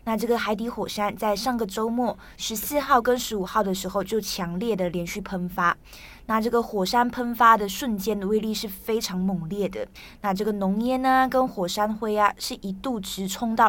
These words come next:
二十公里这么大，那这个声音呢巨响也很大，甚至是连距离东加大概两千多公里的纽西兰都可以听到火山爆发的那个声音。那从卫星上面的图片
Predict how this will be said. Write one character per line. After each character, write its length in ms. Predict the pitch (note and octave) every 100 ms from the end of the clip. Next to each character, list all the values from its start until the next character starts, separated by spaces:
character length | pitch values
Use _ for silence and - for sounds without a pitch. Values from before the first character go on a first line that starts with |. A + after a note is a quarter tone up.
| -
二 100 | A#3+
十 200 | A3+ F#3+
公 320 | - F#3+ G3
里 100 | F#3
这 140 | -
么 100 | F3
大， 320 | E3 G3+ - - - - - -
那 120 | G3+
这 120 | F#3+ A3
个 40 |
声 320 | A3 C#4 C4+
音 160 | D4+ D4
呢 160 | C#4+ C4+
巨 240 | - C4+
响 260 | G3 G3 E3
也 140 | F3
很 240 | F#3+ F#3+ D#3
大， 280 | E3+ G#3 - - -
甚 180 | - C4+
至 80 | C4
是 120 | C4+
连 180 | A#3 G#3+
距 180 | G#3 C4
离 160 | G#3+
东 240 | G3 A3 A3
加 220 | A3 G#3+
大 100 | G#3+
概 140 | G#3+
两 180 | G#3 G#3+
千 240 | F#3+ A#3+ A#3+
多 160 | C#4
公 220 | C#4 D4
里 100 | C#4+
的 120 | G3 F#3
纽 240 | F3+ D#3
西 240 | - G3
兰 240 | G#3 F#3 F3+
都 140 | G#3 G#3
可 160 | F#3+
以 80 | E3+ -
听 260 | G3+ G3
到 220 | A3 G#3
火 180 | - F3+
山 240 | E3+ F#3 F#3
爆 220 | G#3 F3+
发 240 | F#3 F3+
的 80 | F3+
那 80 | F3
个 100 | F3+
声 320 | - F3 F3
音。 220 | F3 F#3 F#3+ - - - - - - - - - - - - - - B3+
那 100 | C4
从 280 | A#3+ A3+
卫 100 | A#3+
星 200 | C4+ B3+
上 200 | A#3+ B3+
面 140 | B3 A#3
的 100 | G#3+
图 160 | -
片 260 | F#3 D4+